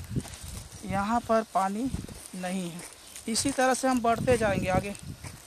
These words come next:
जहाँ पर रहेगी, ये automatic खड़ा हो जाएगा। अभी तक तो पानी कहीं पर नहीं है। हमारी video यार लंबी बनती है, क्या हम लोग बिना edit किए दिखाते हैं ना?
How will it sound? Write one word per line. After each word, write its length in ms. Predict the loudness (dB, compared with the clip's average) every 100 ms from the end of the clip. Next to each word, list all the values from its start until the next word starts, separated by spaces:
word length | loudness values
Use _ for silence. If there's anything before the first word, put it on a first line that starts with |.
| -8
जहाँ 280 | -4 0 0
पर 240 | 0 0 2
रहेगी, 380 | 0 -2 -4 -6 -8 -16 -14 -12 -14 -18 -12 0
ये 60 |
automatic 600 | 2 2 0 -2 -4 -8 -8
खड़ा 220 | -4 -2
हो 160 | 0 0
जाएगा। 280 | 0 -2 -4 -10 -14 -16 -16 -18 -18 -20 -20 -20 -20 -20 -20 -20 -20 -18 -12 -8
अभी 200 | -8 -6
तक 160 | -6 -6
तो 60 | -6
पानी 320 | -4 -4 -4
कहीं 220 | -4 -4
पर 160 | -4 -4
नहीं 240 | 0 -2
है। 120 | -2 -8 -10 -16 -12 -12 -12 -16 -18 -20 -20 -18 -18 -14 -14 -14 -14 -16 -18 -18 -14 -14 -12 -8 -2
हमारी 320 | 2 4 4
video 280 | 0 2 4
यार 240 | 4 4
लंबी 300 | 0 0 -2
बनती 380 | 2 0 0 -4
है, 140 | -4 -4
क्या 100 | -2
हम 180 | -2 -2
लोग 140 | -4 -4 -8 -8 -8 -10 -12 -12 -12 -2
बिना 200 | 2 4
edit 280 | 4 4 0 0
किए 140 | 0
दिखाते 400 | 0 0 -2 0
हैं 120 | 0
ना? 140 | 0